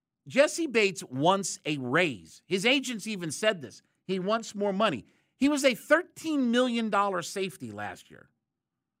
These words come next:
Now, how many sacks is he gonna get? I've be-, I've put draft capital – two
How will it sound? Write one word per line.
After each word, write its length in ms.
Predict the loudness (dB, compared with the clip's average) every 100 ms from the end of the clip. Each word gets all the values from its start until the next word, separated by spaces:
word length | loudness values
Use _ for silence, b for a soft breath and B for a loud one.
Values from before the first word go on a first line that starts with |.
| _ _ _
Now, 120 | 4
how 140 | 6 4
many 160 | 2
sacks 420 | -4 0 2 0 -4
is 100 | -8
he 100 | -6
gonna 200 | -4 -6
get? 280 | -8 -12 -14 _ _ _ _ _ _ _ _ _ _ _ _ _ _ _ _
I've 320 | 4 4 4 4
be-, 80 | 4 4
I've 360 | 2 2 0
put 320 | 0 0 0 -2
draft 440 | 2 4 4 -4
capital – 760 | 0 4 4 2 -2 -2 -6 -10 _ _ _ _ _
two 420 | 2 4 4 2